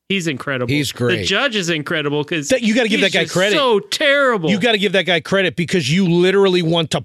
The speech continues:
Speaker 2: punch him in his damn
Speaker 1: <laughs>
Speaker 2: face so hard.
Speaker 1: Yeah, he's so bad.
Speaker 2: He's so bad that he's amazing.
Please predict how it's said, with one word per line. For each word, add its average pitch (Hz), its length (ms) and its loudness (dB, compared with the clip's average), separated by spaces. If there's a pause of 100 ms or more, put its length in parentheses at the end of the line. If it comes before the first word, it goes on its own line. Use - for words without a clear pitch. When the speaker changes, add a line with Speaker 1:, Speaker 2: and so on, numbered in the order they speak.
Speaker 2:
punch 185 360 -2
him 180 120 0
in 160 160 -2
his 139 120 -2
damn 160 460 0
Speaker 1:
<laughs> - 0 -
Speaker 2:
face 151 460 0
so 147 640 0
hard. 127 400 -2
Speaker 1:
Yeah, 330 300 0 (300)
he's 415 280 0
so 359 340 0
bad. 339 540 -2
Speaker 2:
He's 185 240 2
so 208 200 2
bad 175 360 0
that 151 120 0
he's 151 200 -2
amazing. 123 540 -2